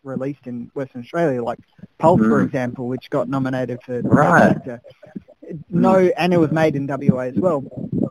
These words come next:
Speaker 1: Um,
Speaker 2: It's crazy.
Speaker 1: you know, no W A release at all, and yet
Speaker 2: Yeah.
Speaker 1: it's a fantastic film. And, you know,
Speaker 2: Oh, man, 'cause the problem is, the cin-, it's, it's, it's, we could talk another time, but
Speaker 1: Yeah.
Speaker 2: if other pe-,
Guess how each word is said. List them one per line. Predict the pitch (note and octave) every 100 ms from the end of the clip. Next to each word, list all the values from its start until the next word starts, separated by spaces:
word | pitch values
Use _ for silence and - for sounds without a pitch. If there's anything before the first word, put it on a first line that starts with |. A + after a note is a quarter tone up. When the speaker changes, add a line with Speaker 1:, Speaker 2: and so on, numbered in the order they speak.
| - - E3
Speaker 1:
Um, | D#3+ D3
Speaker 2:
It's | - -
crazy. | E3+ E3+ F3+ C#3+ A#2 -
Speaker 1:
you | F3
know, | E3 E3 F3
no | E3+ F3+
W | F3+ F3 E3
A | D#3+
release | D3 D3+ D3 -
at | C#3+
all, | G3 C3 -
and | E3 D#3
yet | D3+ D#3+ - -
Speaker 2:
Yeah. | A#2+ C3 B2+ G#2+ -
Speaker 1:
it's | A#2 -
a |
fantastic | D3+ E3 E3 D#3+ - D3 _
film. | G#3 F3+ A#2 A2+ -
And, | - C#3 C3+ C3+ - - -
you |
know, | D#3+
Speaker 2:
Oh, | G#2+ G2
man, | G2 B2 C#3
'cause | - A#2 - _ _ _ -
the | B2+
problem | - F3+ B2+
is, | A2
the | A2+ -
cin-, | - -
it's, | - - D3+
it's, | - -
it's, | -
we | C#3+
could | B2+ -
talk | G2+ F#2+
another | F2+ E2
time, | - A2+ A2+ F#2+
but | F2+ F2 - _
Speaker 1:
Yeah. | D#3+ C3
Speaker 2:
if | B2
other | D3+ D3+
pe-, | - B2 C3+